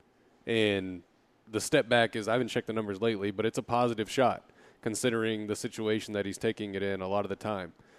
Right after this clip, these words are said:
which is end of shot clock. And getting three points out of a possession that you lost, you lost this possession. It's dead.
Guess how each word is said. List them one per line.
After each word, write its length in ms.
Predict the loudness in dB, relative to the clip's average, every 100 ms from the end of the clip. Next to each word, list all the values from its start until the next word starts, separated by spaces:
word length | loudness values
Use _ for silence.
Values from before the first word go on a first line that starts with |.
| _
which 140 | -12 -6
is 100 | -2
end 160 | 0 0
of 80 | 2
shot 240 | 2 2
clock. 260 | 2 2 0 _ _ _ _ _ _ -10
And 100 | 2
getting 220 | 4 4
three 240 | 4 2 2
points 380 | 4 6 6 6
out 100 | 6
of 60 |
a 60 | 6
possession 500 | 2 4 4 4 2
that 180 | 2 0
you 180 | -4 -2
lost, 580 | 4 8 8 4 -8 -14 _ _ _ 0
you 100 | 4
lost 280 | 6 6 6
this 140 | 4
possession. 480 | 6 8 8 6 -8 -18 _ _ _ _ _
It's 180 | -6 -2
dead. 340 | 4 6 6